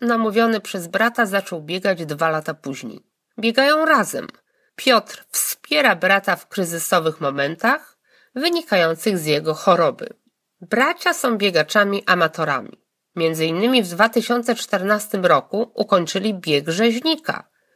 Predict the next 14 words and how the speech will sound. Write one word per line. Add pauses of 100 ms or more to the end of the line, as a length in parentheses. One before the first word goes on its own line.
(120)
długości
osiemdziesięciu
kilometrów. (180)
Obecnie
przygotowują
się (300)
do
górskiego
ultramaratonu
długości
stu
sześćdziesięciu
ośmiu
kilometrów.